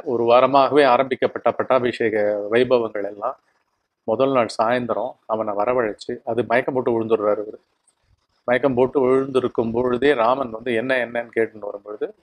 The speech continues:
"உங்க அப்பா இந்த மாதிரி உன்கிட்ட சொல்ல சொல்லியிருக்கார், உனக்கு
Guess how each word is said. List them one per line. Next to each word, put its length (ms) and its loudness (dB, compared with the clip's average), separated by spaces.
"உங்க 160 -6
அப்பா 260 4
இந்த 160 -4
மாதிரி 180 2
உன்கிட்ட 300 -2
சொல்ல 260 2
சொல்லியிருக்கார், 500 0
உனக்கு 260 -2